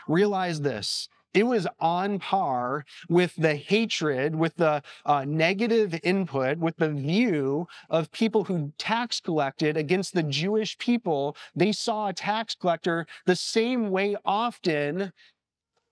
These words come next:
that Christians see people who struggle with same-sex attraction.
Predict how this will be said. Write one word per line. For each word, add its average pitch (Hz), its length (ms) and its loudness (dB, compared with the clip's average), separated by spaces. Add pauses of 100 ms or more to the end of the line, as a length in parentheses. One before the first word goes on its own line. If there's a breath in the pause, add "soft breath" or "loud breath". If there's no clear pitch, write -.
(1900)
that 156 160 2
Christians 160 1080 -4 (1500)
see 208 440 -2
people 165 500 -2
who 147 140 -2
struggle 143 840 -2
with 139 320 -2
same-sex 135 1120 -4
attraction. 113 840 -6